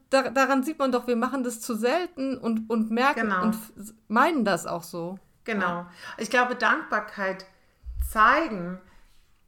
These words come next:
Speaker 2: anderen zeigen, dass ich für sie dankbar bin, für die Geste dankbar bin, für die was auch immer dankbar bin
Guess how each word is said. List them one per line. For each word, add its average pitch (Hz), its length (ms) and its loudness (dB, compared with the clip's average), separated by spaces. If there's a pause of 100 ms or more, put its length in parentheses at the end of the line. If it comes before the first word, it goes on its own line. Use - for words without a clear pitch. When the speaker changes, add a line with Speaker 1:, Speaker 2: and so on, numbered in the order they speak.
(680)
Speaker 2:
anderen 285 440 2
zeigen, 208 800 0
dass 180 180 -10
ich - 120 -14
für 190 140 -8
sie 214 380 -4
dankbar 208 460 -4
bin, 196 380 -6
für 185 160 -8
die 180 200 -6
Geste 233 500 -4
dankbar 180 640 -6
bin, 180 280 -4
für 175 160 -12
die 151 300 -12
was 302 240 2
auch - 220 -2
immer 277 280 2
dankbar 160 560 -8
bin 170 280 -6